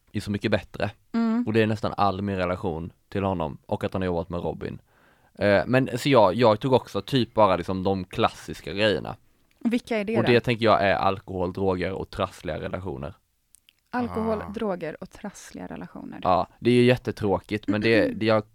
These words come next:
Speaker 1: vet verkligen inte så jag bara, jag, jag, jag gissar på det.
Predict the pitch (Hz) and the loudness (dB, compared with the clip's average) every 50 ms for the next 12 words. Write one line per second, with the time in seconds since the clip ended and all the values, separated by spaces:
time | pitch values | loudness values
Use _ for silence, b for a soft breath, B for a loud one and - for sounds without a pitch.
0 | _ - 98 95 101 - - 98 120 117 87 - - 113 110 - 117 110 107 - | _ -16 -14 -14 -14 -12 -6 0 0 2 2 2 0 -4 -2 -2 -4 -4 -6 -4
1 | - 101 98 95 95 104 104 95 95 92 98 92 - - _ _ _ _ _ _ | -2 -2 0 0 2 2 2 2 2 2 0 -2 -6 -12 _ _ _ _ _ _
2 | _ _ _ _ _ _ _ _ _ _ _ _ _ _ _ _ _ - 95 90 | _ _ _ _ _ _ _ _ _ _ _ _ _ _ _ _ _ -6 -4 -4
3 | - - 98 110 104 - 110 113 113 - - - - - - - | -2 -2 -2 -2 0 0 0 0 0 -2 -4 -6 -6 -6 -6 -8